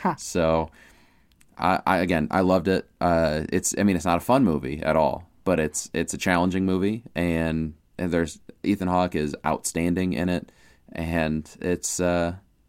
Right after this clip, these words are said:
Speaker 2: it's original, very, very, very original. So I, I recommend an-, everyone see it just because it will challenge you and will,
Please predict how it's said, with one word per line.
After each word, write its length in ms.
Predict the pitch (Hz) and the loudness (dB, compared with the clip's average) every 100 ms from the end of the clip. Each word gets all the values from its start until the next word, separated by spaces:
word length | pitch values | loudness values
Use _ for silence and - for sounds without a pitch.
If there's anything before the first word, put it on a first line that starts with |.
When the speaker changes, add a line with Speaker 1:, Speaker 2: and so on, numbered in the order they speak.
| _ _ - | _ _ -12
Speaker 2:
it's 160 | - | -4
original, 420 | 101 104 82 65 80 | 0 2 0 -6 -8
very, 300 | 90 92 95 | 0 2 4
very, 300 | 90 90 90 | 4 4 4
very 220 | 85 85 80 | 2 2 2
original. 440 | 78 73 69 76 80 | 0 -4 -6 -10 -12
So 380 | - 78 71 - - - - | -6 -4 -4 -8 -20 -20 -2
I, 260 | 95 110 - | 2 2 2
I 100 | 95 | 2
recommend 440 | 104 101 92 85 65 | 4 4 2 0 0
an-, 160 | 82 - | -2 0
everyone 420 | 90 87 76 69 | 0 0 -2 -2
see 180 | - 76 | 0 0
it 100 | 73 | 0
just 220 | 82 - | -4 -4
because 600 | 80 - 82 80 76 - _ - - | -6 0 2 2 0 -6 _ -20 -12
it 160 | - - | -6 0
will 160 | 90 87 | 0 0
challenge 420 | 71 78 71 67 | 0 -2 -2 -4
you 180 | 67 71 | -6 -6
and 380 | 80 80 76 78 | -2 0 -2 -2
will, 440 | 80 78 80 78 | -2 0 0 -4